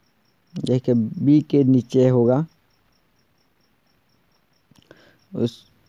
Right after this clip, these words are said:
उसको दाबने के बाद अपना policy number डालिए। पॉलिसी नंबर और एक मोबाइल नंबर, जो कोई भी हो,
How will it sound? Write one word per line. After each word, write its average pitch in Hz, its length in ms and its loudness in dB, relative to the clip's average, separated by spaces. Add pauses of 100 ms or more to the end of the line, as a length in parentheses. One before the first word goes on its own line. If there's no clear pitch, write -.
उसको 131 280 -6
दाबने 123 460 0
के 139 80 -4
बाद 135 280 0 (140)
अपना 117 420 -4 (340)
policy 127 500 0
number 123 260 2
डालिए। 110 440 -4 (1300)
पॉलिसी 127 500 0
नंबर 160 280 2
और 151 420 -2
एक 127 160 0 (140)
मोबाइल 123 460 2
नंबर, 120 220 2
जो 120 440 0
कोई 120 280 0
भी 120 180 0
हो, 120 200 -2